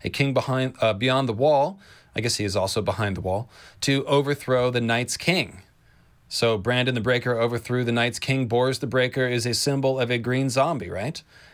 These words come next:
And Bors is also a horned lord who, look, oh, he's drinking blood, battling the Night's King.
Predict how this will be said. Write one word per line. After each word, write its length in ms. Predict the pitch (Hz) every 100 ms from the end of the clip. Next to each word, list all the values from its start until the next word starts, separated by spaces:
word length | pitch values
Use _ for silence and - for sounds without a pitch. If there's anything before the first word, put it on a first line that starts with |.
| _
And 320 | 104 117 117
Bors 380 | 107 123 131 120
is 160 | 117 117
also 340 | 117 120 127
a 140 | 117 107
horned 400 | - 135 143 123
lord 420 | 156 214 90 95 - - _
who, 220 | - 135 139
look, 280 | 151 156
oh, 180 | 127 165
he's 140 | 135 -
drinking 420 | 139 147 156 120
blood, 460 | 113 165 180 110 90 _ _ _ _ _ _ _ _ _ _
battling 380 | 101 127 139 139
the 60 |
Night's 260 | 131 143 -
King. 380 | - 151 98